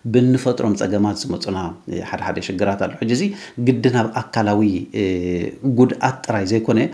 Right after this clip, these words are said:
ኣብ ማሕበራዊ ህይወትና ጸገማት ክህልወና ይኽእል እዩ። ብኽን-፣ ብጥዕናና፣ ብሰላምና፣ እ፣ ኣብ ስራሕና፣ ኣብ ህይወትና ብሓፈሻ ብኩሉ ነገር ፈተና ወይ ጸገም ክህልወና ይኽእል እዩ።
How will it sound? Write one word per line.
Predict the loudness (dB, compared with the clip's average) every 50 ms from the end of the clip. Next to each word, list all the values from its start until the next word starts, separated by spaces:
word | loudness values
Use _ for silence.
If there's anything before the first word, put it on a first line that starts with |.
| -8 -18 -18 -12
ኣብ | -8 -4 -4
ማሕበራዊ | -2 0 2 2 4 4 4 4
ህይወትና | 2 2 2 2 2 2 2 0
ጸገማት | 0 0 0 0 0 0 0 -4 -6
ክህልወና | -6 -2 -2 0 0 0 0 0 0 -2
ይኽእል | -4 -4 -4 -2 0 0
እዩ። | 0 0
ብኽን-፣ | -2 -2 -2 0 0 0 0 -2
ብጥዕናና፣ | -2 -2 -2 -2 -2 -2 0 0 2 2 2 2 2 0
ብሰላምና፣ | 0 0 -2 0 0 2 2 4 2 4 4 4 2 2 0 -2 -10 -16 -18 -18 -16 -8
እ፣ | -2 2 2 4 4 6 4 4 2
ኣብ | 2 -2 0 2
ስራሕና፣ | 2 2 2 2 0 0 -2 0 0 0 0 0 -2 -4 -4
ኣብ | -2 0 2
ህይወትና | 4 6 6 6 4 2 0 -2 0
ብሓፈሻ | 0 0 -2 -2 -2 -4 -4 0 0 0 0 0 -4 -12 -18 -14 -6
ብኩሉ | -4 2 4 6 6 8 8
ነገር | 6 6 4 2
ፈተና | 0 0 -2 0 2 2 4
ወይ | 4 4 2
ጸገም | 2 0 -2 -2 -2 -2
ክህልወና | -4 -6 -6 -6 -4 -2 -2 -2 -4 -4
ይኽእል | -6 -8 -8 -10 -10 -10 -10 -14
እዩ። | -18